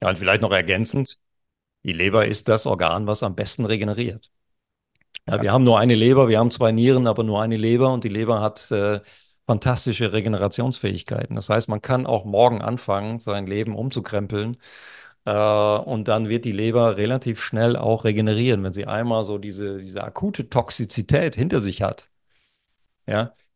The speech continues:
Speaker 1: dann, ähm, kann man viel dafür tun, dass das, äh, Lebergewebe dann auch wieder ausheilt. Und klar, das Gewebe, was vernarbt ist, ja, was, äh,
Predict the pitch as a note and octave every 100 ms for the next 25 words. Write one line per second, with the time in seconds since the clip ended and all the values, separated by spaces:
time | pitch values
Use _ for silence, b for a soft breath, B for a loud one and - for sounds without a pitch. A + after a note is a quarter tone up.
0 | _ - G2+ G#2 A2 G#2+ G#2+ G#2 G#2+ G#2+
1 | B2+ _ _ _ - B2+ D#3 B2+ F#3+ G3+
2 | E3+ - - D3 D3+ B2+ - A#2 - -
3 | A#2 G#2 G2+ B2 B2 G2+ G2+ G2 G2+ F#2+
4 | A#2+ G#2+ G#2 F#2+ - B2 - A2+ G#2+ A2
5 | - G#2 F#2+ - b b b b b -
6 | C#3 D3+ B2 B2 C#3 C3 C#3 C3 B2 B2
7 | - G#2 G2 A#2 - C#4 A#3+ - - G#2
8 | C#3 G#2 - - - G#2